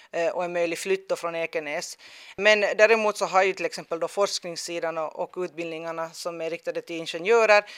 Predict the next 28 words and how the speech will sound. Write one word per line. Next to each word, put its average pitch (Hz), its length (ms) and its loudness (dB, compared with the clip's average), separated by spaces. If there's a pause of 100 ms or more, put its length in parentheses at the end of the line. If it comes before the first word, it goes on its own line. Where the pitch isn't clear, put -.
(320)
varit 175 300 4
ganska 175 560 0
frånvarande 160 760 4
i 147 40 -2
den 156 80 -10
här 156 120 -6
diskussionen. 165 720 -8 (360)
Eh, 196 120 4
så 320 180 2
där 339 100 2
på 285 100 2
ett 269 140 2
personligt 262 500 0
plan 180 260 0
igår 180 240 0
då 170 80 -2
när 170 140 -4
det 170 60 -4
här 165 160 -2
beskedet 175 460 -2
kom, 170 400 2 (260)
hur 277 120 2
överraskad 214 560 4
var 233 160 4
du 185 200 2
att 156 200 -2
den 175 140 0
här 170 340 0